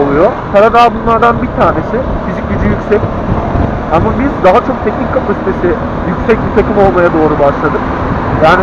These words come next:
fizik gücümüz de var ama futbolu daha çok, yani daha ağırlıklı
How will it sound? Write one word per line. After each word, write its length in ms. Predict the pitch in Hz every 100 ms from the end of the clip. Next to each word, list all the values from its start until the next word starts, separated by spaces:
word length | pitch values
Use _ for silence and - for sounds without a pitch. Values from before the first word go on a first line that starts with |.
| -
fizik 220 | - 262 269
gücümüz 340 | 240 262 -
de 60 | 226
var 80 | 220 294
ama 140 | 302 285 - - - - - - - - -
futbolu 340 | - - 226 262
daha 100 | 247
çok, 260 | 302 - 269 - - - - 170
yani 160 | 175 180
daha 160 | 196 233 269
ağırlıklı 440 | 233 233 240 277